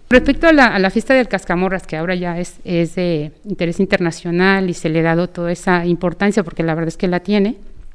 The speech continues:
este, yo solamente una vez he subido a donde empieza lo del Cascamorras, en donde nos empezamos a pintar y todo eso. Y te puedo decir, o sea,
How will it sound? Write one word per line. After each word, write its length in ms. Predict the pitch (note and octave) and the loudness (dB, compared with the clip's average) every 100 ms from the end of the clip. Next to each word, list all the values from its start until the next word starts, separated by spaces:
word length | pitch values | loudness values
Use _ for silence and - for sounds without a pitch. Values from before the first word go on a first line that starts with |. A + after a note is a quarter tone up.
| - - - - | -16 -16 -8 2
este, 480 | F#3+ E3+ - E3+ E3 - - - - | 2 2 -2 -6 -6 -14 -18 -4 2
yo 100 | B3+ | 4
solamente 400 | D4+ C#4 C4 B3+ | 6 6 4 2
una 120 | A#3+ | 2
vez 140 | A#3 | 2
he 40 | A#3 | 0
subido 460 | A#3 G#3 G3+ G3 G3 - - - | 2 2 2 2 -2 -16 -16 -4
a 200 | F#3 F3 | 2 4
donde 200 | F3+ F3+ | 6 6
empieza 540 | F3+ G3+ F#3+ - F3+ - - | 4 4 0 0 -6 -8 -10
lo 120 | E3+ F3 | -2 0
del 160 | F3 | 0
Cascamorras, 720 | F3 F3+ - G3 G#3+ G#3 G3+ | -2 -6 -2 2 2 2 0
en 120 | F#3+ F3+ | 0 0
donde 240 | F3 F3 | 0 0
nos 160 | E3+ F#3 | -2 -4
empezamos 440 | F3 F3 F#3 F#3 | -4 -2 -2 0
a 100 | F#3+ | -2
pintar 640 | E3+ E3 - G#3 G#3+ G#3 F#3+ | -2 -2 0 2 6 4 2
y 80 | F3 | -2
todo 240 | F#3+ G3+ | -2 0
eso. 180 | B3 - - - - - - - - - - | 0 -4 -14 -14 -14 -20 -20 -20 -18 -8 0
Y 120 | G#3+ | 2
te 120 | A#3 | 2
puedo 160 | A#3+ C4+ | 4 6
decir, 540 | C#4+ - C4 F#4+ - | 6 6 4 4 2
o 60 | F#3 | -6
sea, 340 | F#3 E3 D#3+ | -2 -4 -4